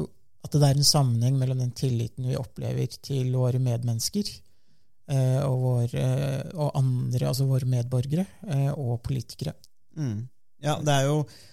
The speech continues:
Speaker 2: det er noen, jeg ser, det er noen definisjoner som nettopp ne-, altså, definerer tillit da, som dette med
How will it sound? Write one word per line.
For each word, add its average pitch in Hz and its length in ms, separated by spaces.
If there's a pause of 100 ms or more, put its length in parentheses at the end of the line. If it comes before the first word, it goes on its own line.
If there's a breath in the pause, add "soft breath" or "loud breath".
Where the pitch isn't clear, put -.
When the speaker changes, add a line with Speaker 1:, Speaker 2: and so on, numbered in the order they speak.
(140 loud breath)
Speaker 2:
det 139 140
er 143 40
noen, 143 300
jeg 131 160
ser, 135 240
det - 160
er 139 80
noen 135 160
definisjoner 127 720
som 135 100
nettopp 131 320
ne-, 139 160 (160)
altså, 131 320 (560)
definerer 127 640
tillit 123 400
da, 151 120
som 139 120
dette 123 240
med 120 240